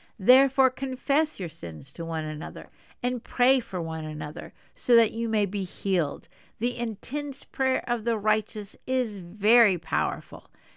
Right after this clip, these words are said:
Elijah was a man with a nature like ours, yet he prayed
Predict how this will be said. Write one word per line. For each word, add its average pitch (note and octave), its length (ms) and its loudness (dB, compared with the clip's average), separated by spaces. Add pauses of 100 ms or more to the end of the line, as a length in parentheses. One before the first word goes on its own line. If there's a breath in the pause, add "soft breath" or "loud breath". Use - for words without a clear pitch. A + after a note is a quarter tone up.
(160 soft breath)
Elijah C#4 640 6
was C4 220 2
a B3 40 -4
man A3 300 0
with G#3+ 160 -4
a F#3+ 80 0
nature F3+ 800 -2
like F#3+ 360 0
ours, D#3+ 600 -2 (320 soft breath)
yet G#3+ 280 4
he B3 180 -4
prayed B3 400 -2